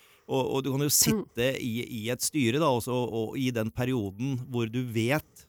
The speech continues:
Speaker 1: dataene, men du er inne i dette regelverket og
Speaker 2: Mm.
Speaker 1: kontrakten, og du kan jo bli dødsfrustrert av å ikke få lov til å gå ut med det.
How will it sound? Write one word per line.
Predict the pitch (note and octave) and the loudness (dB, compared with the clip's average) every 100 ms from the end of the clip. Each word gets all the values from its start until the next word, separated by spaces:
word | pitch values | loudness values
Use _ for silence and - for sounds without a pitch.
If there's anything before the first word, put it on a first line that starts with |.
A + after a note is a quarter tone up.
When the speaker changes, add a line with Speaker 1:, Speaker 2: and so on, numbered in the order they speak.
| - | -10
Speaker 1:
dataene, | C3 G2+ - A#2 D#3+ F3+ C3 _ | -4 -4 -2 0 2 2 -2 _
men | B2 A#2+ A2 A#2+ | -2 0 2 2
du | B2+ | 2
er | G#2+ A#2+ | 2 0
inne | F2+ | -4
i | G#2+ | -4
dette | G2 A2 | -4 -4
regelverket | F2+ F2+ G2 G2 D3+ D3 - | -6 -6 -6 -4 -2 -2 0
og | - | -2
Speaker 2:
Mm. | |
Speaker 1:
kontrakten, | A#2+ A2+ A2 - F3 F#3 C#3 _ _ - | -2 -4 -6 -6 -2 -2 -2 _ _ -10
og | |
du | A#2+ | -8
kan | B2 A#2+ | -2 -2
jo | |
bli | A#2 A#2 A2+ | -2 -4 -6
dødsfrustrert | - A2 F#2 - - - B2 A#2+ - D#3 E3 - | -14 -16 -12 -8 -6 -6 -4 -4 0 0 0 -2
av | G#2+ | -2
å | A#2+ | -2
ikke | F#2 | -4
få | G2+ | -10
lov | F2+ | -8
til | A2 | -6
å | |
gå | G2+ D#2+ | -4 -4
ut | - | -6
med | F#2 | -6
det. | G#2+ | -2